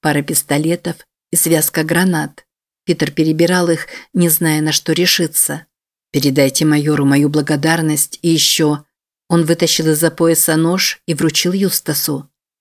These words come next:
«Вот, подарок». «Не понимаю», нахмурился Юстас. «Вы нож мне отдаёте?»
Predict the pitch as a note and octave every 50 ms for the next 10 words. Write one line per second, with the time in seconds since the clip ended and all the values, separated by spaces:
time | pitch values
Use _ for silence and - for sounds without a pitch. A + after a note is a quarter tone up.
0 | _ - D3 C#3+ D3+ C#3 C#3 - - - _ _ - E3 E3 D#3 E3 D3 C3+ C3
1 | C#3+ - _ - - _ _ _ _ _ _ _ _ _ - D3 D3 C#3+ C#3+ C3+
2 | C3+ C3+ C3+ C3+ C3 C3+ C3+ C#3 C#3 C#3 - _ _ _ _ _ _ D#3 D#3 -
3 | - F3 D#3+ D3+ D3+ C#3 - - - E3+ E3+ E3+ E3+ D3+ - - - D#3 C#3+ -
4 | - - - _ _ _ _ _ _ _ _ - C3+ C#3+ C#3+ D3 D#3 E3+ - -
5 | E3+ D3+ C#3+ C#3+ C3 C3 C#3 C3+ C3 C3+ C#3+ C3+ C#3 - - C#3 C3 -